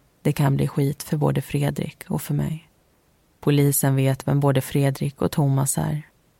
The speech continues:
Männen förekommer redan i utredningen eftersom de umgåtts i samma kretsar som offren. De är dessutom vänner med varann. Thomas är fyrtiofyra år, bosatt i Hemse och sammanboende med en kvinna vid namn Kerstin.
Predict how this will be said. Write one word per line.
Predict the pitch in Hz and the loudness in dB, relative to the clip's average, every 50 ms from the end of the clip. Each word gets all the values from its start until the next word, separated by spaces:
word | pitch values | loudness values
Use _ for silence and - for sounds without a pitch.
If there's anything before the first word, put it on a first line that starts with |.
| _ _ | _ _
Männen | - 143 139 135 139 135 135 | 0 0 2 4 2 2 0
förekommer | - - 143 139 139 139 - - 147 143 139 139 | 0 0 0 2 0 0 0 0 0 2 2 2
redan | 139 139 135 135 135 135 | 2 2 2 2 2 2
i | 135 | 2
utredningen | 135 135 135 - - - 147 151 147 147 - - - - 151 147 - _ - - - - - _ - | 2 0 -2 -2 -4 -2 -2 -2 -2 -2 -4 -4 -4 -4 -4 -6 -8 _ -20 -20 -20 -20 -20 _ -6
eftersom | 151 - - 143 - 147 139 | -4 -2 -2 0 0 2 2
de | 139 139 139 | 2 2 2
umgåtts | 135 135 135 135 139 139 - - 143 | 2 2 2 2 0 0 0 -2 -2
i | 143 | -2
samma | - 151 143 139 139 139 | 0 0 0 2 0 0
kretsar | - - 151 143 - - - - 160 151 | -2 -2 -4 -4 -4 -4 -2 0 0 0
som | 147 - 156 147 | 0 0 0 0
offren. | 151 156 - - - - 160 160 160 170 - _ _ _ _ _ _ | 0 0 -2 -4 -6 -4 -4 -4 -6 -8 -12 _ _ _ _ _ _
De | 151 151 147 143 | 0 2 4 4
är | 139 | 4
dessutom | 131 135 135 - 139 135 - 143 135 | 2 0 0 0 -2 -2 0 0 0
vänner | 135 143 139 139 139 139 143 | 2 2 2 2 2 2 0
med | 143 147 147 | 0 0 0
varann. | 147 147 - 151 151 151 160 165 - _ _ _ _ _ _ _ _ _ _ _ _ | -2 -2 -4 -4 -4 -4 -6 -8 -12 _ _ _ _ _ _ _ _ _ _ _ _
Thomas | - - 151 147 143 139 139 139 - | -2 2 2 4 4 4 4 2 2
är | 139 135 | 0 0
fyrtiofyra | - 139 143 - 143 - 147 143 139 143 143 151 | 0 -2 -2 -2 -2 0 2 2 2 2 2 0
år, | 151 151 151 156 165 160 - - _ _ _ _ | 0 0 0 -2 -2 -4 -8 -12 _ _ _ _
bosatt | - 160 151 143 139 - - 143 139 - - | -4 -2 0 0 2 2 0 0 0 0 -2
i | 147 | 0
Hemse | 151 147 143 143 139 - - - 160 160 165 165 - _ _ - - - | 0 0 0 0 -2 -2 -4 -4 -4 -4 -6 -8 -12 _ _ -20 -20 -20
och | - - _ - 175 - | -20 -12 _ -4 -2 0
sammanboende | - 175 170 156 147 143 139 139 139 139 139 139 139 139 | 2 2 4 4 4 4 2 2 2 2 2 2 2 2
med | 139 143 139 | 2 0 0
en | 143 | 0
kvinna | 139 - 151 147 143 143 143 143 151 156 | -2 -2 0 0 2 2 2 0 0 0
vid | 160 160 | 2 2
namn | 156 143 139 139 139 | 2 2 2 0 0
Kerstin. | - 156 151 143 - - - - - 160 160 165 | -2 -2 -2 -4 -4 -6 -6 -6 -6 -6 -6 -8